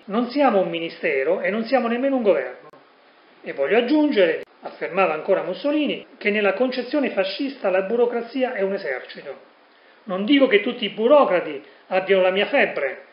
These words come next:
perché forse non la sopporterebbero, ma esigo ed è necessario che tutti, dal primo all'ultimo, non facciano del sabotaggio ai ruotismi della burocrazia.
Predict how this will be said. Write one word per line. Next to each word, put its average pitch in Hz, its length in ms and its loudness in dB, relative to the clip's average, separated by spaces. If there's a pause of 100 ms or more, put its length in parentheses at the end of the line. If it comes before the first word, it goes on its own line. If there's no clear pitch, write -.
(260)
perché 175 280 -4
forse 202 360 2
non 208 120 0
la 208 60 2
sopporterebbero, 202 1000 0 (420)
ma 170 140 -2
esigo 196 480 2
ed 160 80 4
è 175 60 4
necessario 185 600 -2
che - 180 -12
tutti, - 400 -4
dal 147 200 -8
primo 208 240 -4
all'ultimo, 240 720 -2 (260)
non 196 200 -2
facciano 214 380 -2
del 185 160 0
sabotaggio 190 720 -2
ai 175 180 2
ruotismi 190 540 -2
della 202 200 2
burocrazia. 175 760 -4